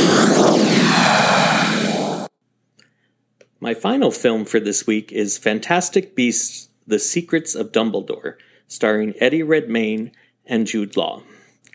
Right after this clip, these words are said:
The third entry in the Fantastic Beasts series opens with Redmayne's Newt helping a magical creature that has the ability to see into the soul of humans. When this creature gives birth,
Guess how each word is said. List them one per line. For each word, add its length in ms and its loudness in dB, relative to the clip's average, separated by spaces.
The 80 -12
third 320 0
entry 460 -2
in 140 0
the 80 0
Fantastic 760 -4
Beasts 260 -2
series 500 -4
opens 400 0
with 180 0
Redmayne's 560 0
Newt 420 -2
helping 360 0
a 80 0
magical 440 -2
creature 580 -4
that 140 -2
has 220 0
the 120 2
ability 460 0
to 100 -4
see 380 -2
into 220 -4
the 120 -6
soul 360 -2
of 140 -10
humans. 580 -4
When 200 0
this 180 0
creature 340 -2
gives 300 -2
birth, 460 0